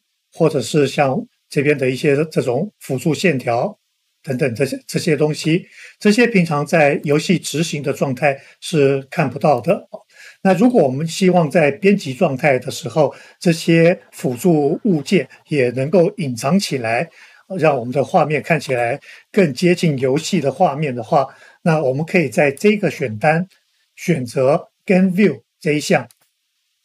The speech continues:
那就会把这些辅助物件都关掉。那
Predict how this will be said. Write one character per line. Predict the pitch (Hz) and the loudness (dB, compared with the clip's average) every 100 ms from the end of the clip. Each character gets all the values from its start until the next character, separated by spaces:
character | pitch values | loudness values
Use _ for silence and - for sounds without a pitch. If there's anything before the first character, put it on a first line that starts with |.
| _ - | _ -2
那 | 151 | -2
就 | 151 147 | 2 2
会 | 147 | 2
把 | 123 117 | 0 -4
这 | 113 143 | -4 0
些 | 151 156 165 - _ | 2 2 0 -14 _
辅 | - 131 117 | -8 -6 -2
助 | 202 180 - | 2 2 0
物 | 202 143 | -2 0
件 | - 143 117 | 0 -2 0
都 | 151 139 147 | 2 2 2
关 | - 170 170 | 2 0 2
掉。 | 175 170 - _ _ _ _ _ _ _ _ _ _ _ _ _ _ _ _ _ | 2 0 -2 _ _ _ _ _ _ _ _ _ _ _ _ _ _ _ _ _
那 | 196 | -2